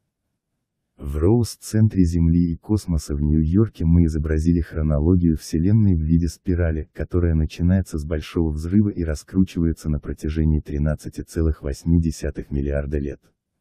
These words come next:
В развёрнутом виде эта спираль протянулась бы через целое футбольное поле.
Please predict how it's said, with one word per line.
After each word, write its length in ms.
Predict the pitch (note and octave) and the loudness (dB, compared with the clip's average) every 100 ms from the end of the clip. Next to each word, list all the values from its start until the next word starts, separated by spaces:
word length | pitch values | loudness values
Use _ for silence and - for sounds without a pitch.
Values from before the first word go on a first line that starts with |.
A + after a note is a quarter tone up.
| _ _ _ _ _ | _ _ _ _ _
В 140 | - D2 | -12 -6
развёрнутом 680 | D2 D2 D#2+ D#2+ D#2+ E2 D2+ | -4 -2 -2 0 0 0 4
виде 260 | F#2+ G#2 | 4 2
эта 260 | F#2+ E2 D#2 | -2 -6 -10
спираль 420 | - F2 F#2+ A2 | -8 -4 -2 -4
протянулась 600 | - E2 - F2 G2 F2+ | -6 -8 -2 0 2 0
бы 160 | D#2+ F2 | -4 -6
через 320 | - D2 C#2+ | -6 -10 -10
целое 400 | - G2+ G2 F2+ | -6 -2 0 0
футбольное 720 | D#2+ C#2 C2+ D#2 C#2+ C#2+ D2 | -2 -8 -8 -6 -4 -4 -6
поле. 400 | - D2 - | -8 -10 -10